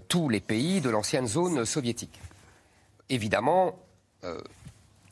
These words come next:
les Américains n'ont pas respecté leur parole et ont avancé, avancé. Il faut bien comprendre, vous savez, on, moi j'ai toujours appris,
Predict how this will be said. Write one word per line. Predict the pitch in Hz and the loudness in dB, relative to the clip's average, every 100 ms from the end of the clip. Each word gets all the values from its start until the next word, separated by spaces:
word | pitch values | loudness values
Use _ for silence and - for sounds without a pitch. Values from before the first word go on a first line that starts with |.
| - - | -14 -4
les | 98 | -2
Américains | 98 87 90 165 | 0 0 2 2
n'ont | 156 | 0
pas | - | 0
respecté | 101 98 101 - 151 160 - | 0 0 -6 -2 0 0 0
leur | 117 - | -2 0
parole | 87 123 165 | 0 2 2
et | |
ont | 127 | 2
avancé, | 120 104 98 156 147 | 2 0 -2 0 0
avancé. | 95 90 - - - _ - | -2 -6 -8 -14 -20 _ -8
Il | |
faut | 131 | -4
bien | 123 202 | 4 4
comprendre, | 202 147 - 190 170 | 4 -6 0 0 0
vous | - | -2
savez, | 143 151 190 | 0 2 0
on, | 117 92 - - - - | 0 -6 -16 -20 -18 0
moi | 147 | 0
j'ai | 120 | 0
toujours | - 139 110 | -2 2 2
appris, | 104 151 165 165 | 2 -2 -2 -4